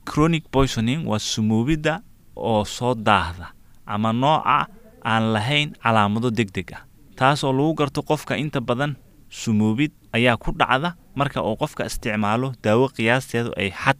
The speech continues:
dhaaftay ama loo yaqaano overdose. Qofka marka daawo qiyaasteed xad dhaaftay uu isticmaalo ama overdose-ka, dose-ka wax ka badan uu sameeyo,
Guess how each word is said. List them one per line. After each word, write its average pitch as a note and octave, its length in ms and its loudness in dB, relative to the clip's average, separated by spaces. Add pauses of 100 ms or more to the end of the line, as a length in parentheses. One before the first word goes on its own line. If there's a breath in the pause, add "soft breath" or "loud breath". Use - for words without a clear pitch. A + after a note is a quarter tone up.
dhaaftay F#2+ 460 -4 (100)
ama G2+ 200 0
loo A#2 180 4
yaqaano B2 400 0
overdose. G2+ 680 -2 (240 soft breath)
Qofka B2+ 280 -2
marka C3 260 -2
daawo A2+ 320 0
qiyaasteed A#2 680 0
xad E3 240 2
dhaaftay A2+ 320 -4
uu G#2+ 80 -6
isticmaalo G2 580 -4 (540)
ama G#2 320 2
overdose-ka, C#3+ 760 2
dose-ka B2+ 420 0
wax A2+ 220 -6
ka D#3 100 0
badan C3 260 0
uu A2+ 120 -4
sameeyo, A2+ 500 0